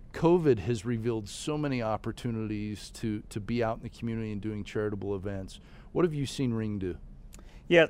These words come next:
Speaker 2: similar things, Richard. Um, you know, we always wanna give back to the community, and so things like charity, things like, uh, philanthropy are near and dear to our hearts.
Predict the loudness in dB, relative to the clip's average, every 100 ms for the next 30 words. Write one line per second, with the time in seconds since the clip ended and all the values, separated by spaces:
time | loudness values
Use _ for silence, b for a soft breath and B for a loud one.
0 | 4 -4 0 2 2 2 0 0 -4 -2
1 | 0 0 -2 -4 -2 -4 -4 -2 -2 0
2 | 0 -2 -6 -2 2 2 0 0 -2 0
3 | 4 4 2 -4 -18 -18 B B B -4
4 | -4 -4 -4 -2 -2 -2 -2 -4 -2 2
5 | 2 2 -2 -4 0 -2 0 2 2 2
6 | -2 -2 -6 -2 0 0 0 -2 -2 -2
7 | -2 -2 -4 -4 -4 -4 B B B B
8 | 2 2 0 2 2 2 4 4 4 2
9 | 2 -2 -14